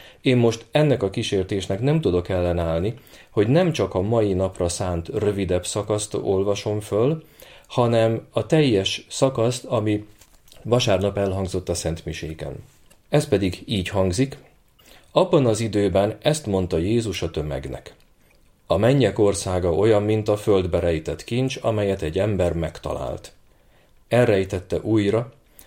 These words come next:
aztán boldogan elment, eladta mindenét, amilyen csak volt, és megvette azt a szántóföldet.'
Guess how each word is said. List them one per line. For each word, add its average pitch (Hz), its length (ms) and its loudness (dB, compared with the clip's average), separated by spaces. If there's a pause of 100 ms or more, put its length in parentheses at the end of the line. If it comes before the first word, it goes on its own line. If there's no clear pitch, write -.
(120)
aztán 110 360 0
boldogan 131 460 4
elment, 85 720 0
eladta 123 460 2
mindenét, 117 640 2
amilyen 120 420 2
csak - 240 -6
volt, 107 440 0 (300)
és 85 260 -2
megvette 98 600 0
azt - 280 -4
a 87 40 0
szántóföldet.' 69 1040 -8